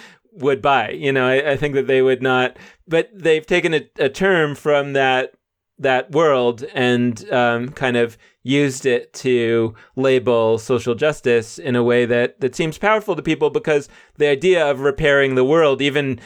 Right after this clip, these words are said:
it, though it's not repairing the world in the same way that it, it meant in its original formulation, feels kind of powerful. You know, the idea that the world is broken and we're repairing it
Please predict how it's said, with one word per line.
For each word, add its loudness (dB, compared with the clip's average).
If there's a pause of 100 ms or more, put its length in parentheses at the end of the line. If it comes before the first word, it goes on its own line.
(140)
it, -4
though 2
it's -2
not 0
repairing 0
the 2
world 2
in -4
the 0
same 0
way 2
that 2
it, 0
it -2
meant -2
in 0
its -2
original 0
formulation, 0 (360)
feels 0
kind -2
of -2
powerful. -2
You -2
know, 0
the 2
idea 0
that -2
the 0
world 0
is -8
broken 0
and -2
we're 2
repairing 0
it -6